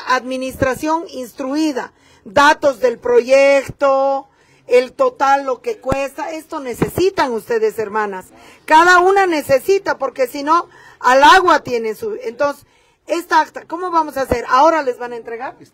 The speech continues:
Speaker 2: deben estar en la dirección departamental, por eso mañana vamos a viajar y con los nombres que ahora nos están dando de todos, vamos a listar para que ellos mañana puedan recoger. Aquellos que han reco-,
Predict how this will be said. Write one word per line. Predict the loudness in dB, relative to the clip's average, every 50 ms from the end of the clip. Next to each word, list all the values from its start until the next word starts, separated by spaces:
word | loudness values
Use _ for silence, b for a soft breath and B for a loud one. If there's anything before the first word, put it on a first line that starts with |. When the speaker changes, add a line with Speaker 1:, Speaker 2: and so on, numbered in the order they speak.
| _ _
Speaker 2:
deben | -20 -20 -18 -18 -20 -20
estar | -20 -20 -20
en | -20
la | -20 -20
dirección | -20 -20 -20 -20 _ -20 -20 -20
departamental, | -20 -20 -20 -20 _ _ -20 -20 -20 -20 -20 _ -20 -20 -20
por | _ -20 -20
eso | -20 -20
mañana | -20 -18 -18 -18
vamos | -18 -18 -20 -20 -20
a | -18
viajar | -18 -18 -18 -18 -16 -14 -14 -14 -14 -16
y | -20 -20
con | -20 -18 -16 -16
los | -16 -16 -16 -14
nombres | -12 -10 -10 -10 -10 -12 -14 -14 -16 -18 -18
que | -18 -18
ahora | -18 -18 -18
nos | -20 -20 _ -20
están | _ _ -20 -20 -20 -20
dando | -20 -20 -20 -20 -20 -20 -20 -20 -20
de | -20 -20
todos, | _ _ _ -20 -20 -20 -20 -20 _
vamos | _ -20 -20 -20 _ _ _ _
a | _ -20
listar | _ _ _ _ -20 -20 -20
para | _ _ -20 -20
que | _ _ -20 -20 _ _
ellos | -20 -20 -20 -20 -20
mañana | -20 -20 -20 -20 -20 -20 _
puedan | -20 -20 -20 -20 -20
recoger. | _ -20 _ -20 -20 -20 -20 -20 -20 _
Aquellos | -20 -20 _ -20 -20 -20 -20
que | _
han | -20 _
reco-, | _